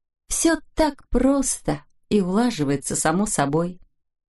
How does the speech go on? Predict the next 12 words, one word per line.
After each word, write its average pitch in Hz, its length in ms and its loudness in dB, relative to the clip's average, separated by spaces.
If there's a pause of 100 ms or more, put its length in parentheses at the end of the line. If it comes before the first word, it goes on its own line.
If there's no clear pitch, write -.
(160)
Там 196 160 0
ещё 196 240 4
было 190 220 0
какое-то 185 380 -2
семейство, 151 760 2 (240)
но 208 100 2
его 208 200 4
Хемуль 202 340 4
помнил 190 380 2
не 190 120 4
особенно 185 480 2
отчётливо. 156 560 -2